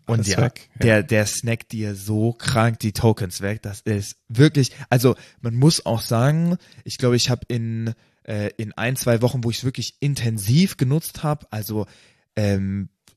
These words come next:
Speaker 1: am Tag fünf Tasks oder so, die er dann machen sollte. Und da kommen ja immer wieder weitere Schritte und dann hab ich immer neu
Speaker 2: Ja,
Speaker 1: gepromptet und
Speaker 2: komplette
Speaker 1: so.
Speaker 2: Chain, ja.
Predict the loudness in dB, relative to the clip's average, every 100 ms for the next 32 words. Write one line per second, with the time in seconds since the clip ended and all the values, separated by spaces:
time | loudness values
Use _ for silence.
0 | _ -2 -2 -2 -2 2 2 -2 -10 _
1 | _ _ _ _ _ _ _ _ _ 2
2 | 4 4 0 -6 -2 0 0 -2 -6 -4
3 | 0 2 2 4 2 2 0 0 -2 -2
4 | -2 -2 -2 0 0 -2 -6 -12 -20 -12
5 | -6 -2 0 0 0 0 2 2 2 0
6 | -2 -4 -2 -2 0 -2 -2 -4 -8 -10
7 | -10 -6 -2 2 2 0 -2 -2 0 0
8 | 0 2 2 4 2 2 2